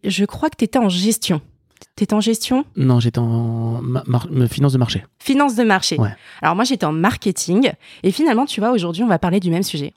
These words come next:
Speaker 1: On va parler du sujet de l'immobilier. Donc, comme quoi.
Speaker 2: Ah, avec plaisir.
Speaker 1: Est-ce que tu peux, euh, me parler un peu de toi ? Alors moi, je te connais, mais les auditeurs ne te connaissent peut-être pas.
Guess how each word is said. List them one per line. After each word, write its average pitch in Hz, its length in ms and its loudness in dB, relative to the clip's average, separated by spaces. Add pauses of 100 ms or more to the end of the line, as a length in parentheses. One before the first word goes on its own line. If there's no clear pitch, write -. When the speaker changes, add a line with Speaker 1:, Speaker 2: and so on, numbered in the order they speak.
Speaker 1:
On 151 60 -4
va 151 80 -2
parler 180 220 0
du 190 80 -6
sujet 180 260 -4
de 185 80 -4
l'immobilier. 180 440 2 (380)
Donc, 165 140 -4
comme 214 160 2
quoi. 175 240 4
Speaker 2:
Ah, 135 40 4
avec 117 220 2
plaisir. 98 360 -4 (880)
Speaker 1:
Est-ce 226 180 0
que 403 160 2
tu 269 200 -2
peux, 285 340 0 (140)
euh, 175 520 2
me 202 160 2
parler 285 240 2
un 226 120 2
peu 240 120 0
de - 100 -6
toi ? 190 220 2
Alors 202 200 2
moi, 196 120 2
je - 100 -4
te 180 100 -2
connais, 180 300 2
mais 247 100 2
les 170 120 2
auditeurs - 440 -2
ne 175 140 2
te 143 240 -4
connaissent 170 320 0
peut-être - 320 0
pas. 247 260 2